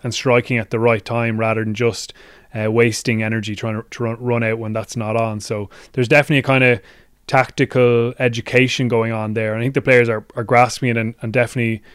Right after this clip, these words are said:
enjoying it, and, and you're seeing the, the incision of their attacking play when they do strike now. They've been really lethal and clinical in, in those little bursts, uh,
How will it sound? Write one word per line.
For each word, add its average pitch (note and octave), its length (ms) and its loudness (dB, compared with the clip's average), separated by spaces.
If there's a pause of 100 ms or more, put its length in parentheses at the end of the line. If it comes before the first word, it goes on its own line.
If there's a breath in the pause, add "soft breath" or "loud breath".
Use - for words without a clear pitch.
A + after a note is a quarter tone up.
(140)
enjoying C3 500 2
it, D3 200 0
and, A2 260 -6
and B2+ 120 -2
you're A2+ 80 -2
seeing D#3+ 340 2
the, A2+ 240 2 (460 soft breath)
the A#2 340 -2
incision C3 560 2
of B2 80 2
their A#2 140 2
attacking A#2+ 420 -2
play A#2 220 0
when A2 160 -4
they A2+ 80 -2
do A#2+ 240 0
strike G#2+ 340 -4
now. G#2 220 -8
They've G#2 120 -8
been A2 240 -6
really B2+ 420 2
lethal B2 500 -2
and A2 120 -6
clinical A#2+ 460 -2
in, G#2+ 160 -6
in B2 120 -4
those A#2 200 -2
little A2 140 -2
bursts, - 640 -4 (380 soft breath)
uh, A2+ 160 -8